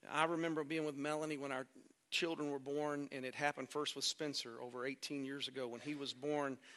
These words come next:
I remember looking at Melanie and saying, "Babe, I,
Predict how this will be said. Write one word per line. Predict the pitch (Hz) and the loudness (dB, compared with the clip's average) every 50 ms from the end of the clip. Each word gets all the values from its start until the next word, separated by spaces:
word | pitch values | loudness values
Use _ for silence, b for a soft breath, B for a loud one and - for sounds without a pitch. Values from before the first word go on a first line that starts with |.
| B B B | B B B
I | - | -2
remember | 120 131 139 135 135 | 0 0 0 0 0
looking | 135 143 170 165 - 175 | 0 0 0 0 2 0
at | 165 - | 0 0
Melanie | - 147 143 143 143 143 139 135 | 0 -2 0 0 0 0 0 -2
and | 135 127 | 0 2
saying, | - - - 147 139 127 120 113 | 2 2 2 2 0 -2 -2 -4
"Babe, | 123 131 131 131 123 | -2 0 0 0 0
I, | 127 135 | 0 -2